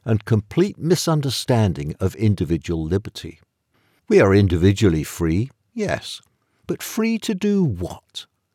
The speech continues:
We are free to make a choice. We can act for the good of all, and in so doing create true personal liberty,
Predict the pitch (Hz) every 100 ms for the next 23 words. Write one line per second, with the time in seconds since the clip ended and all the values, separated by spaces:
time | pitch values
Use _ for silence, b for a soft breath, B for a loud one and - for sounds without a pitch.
0 | _ _ _ _ - 127 101 - 156 196
1 | 196 - 117 95 113 165 - 139 - -
2 | 71 127 - - _ _ _ _ _ _
3 | - 101 104 92 107 131 - - 104 82
4 | 85 - 101 - 92 80 85 85 85 127
5 | 175 _ _ _ 104 104 104 98 - 98
6 | 92 107 95 90 123 131 - 107 98 101
7 | _ - 107 104 101 95 104 101 - 101
8 | 95 95 98 82 - 127 170